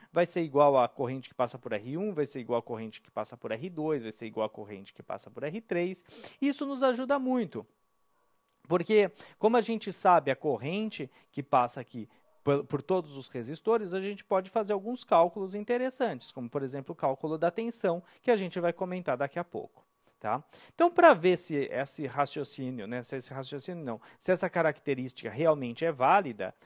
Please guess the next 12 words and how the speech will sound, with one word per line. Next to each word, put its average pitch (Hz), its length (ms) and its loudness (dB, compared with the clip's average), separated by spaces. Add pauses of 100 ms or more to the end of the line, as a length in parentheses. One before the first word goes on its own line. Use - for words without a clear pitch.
(100)
a 170 120 -2
gente 190 280 -8
vai 175 140 2
utilizar 180 580 0
aqui 123 400 -8
um 101 120 -8
medidor 127 640 -6 (260)
de 120 140 -16
corrente, 214 640 0 (4000)
que 135 100 -2
é 120 60 4
o 107 240 -2